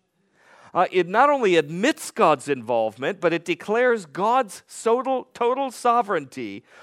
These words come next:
over all these terrible events as a reason why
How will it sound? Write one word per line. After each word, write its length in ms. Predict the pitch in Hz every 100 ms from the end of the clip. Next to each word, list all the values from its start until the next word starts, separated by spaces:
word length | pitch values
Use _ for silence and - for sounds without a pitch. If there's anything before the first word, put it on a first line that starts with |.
| - -
over 240 | 175 175
all 460 | 214 294 359 370 285
these 340 | 220 165 -
terrible 480 | 190 156 139 127 117
events 560 | 120 113 131 165 - - - -
as 200 | 156 160
a 80 | 185
reason 480 | 175 262 233 240 185
why 480 | 190 202 220 220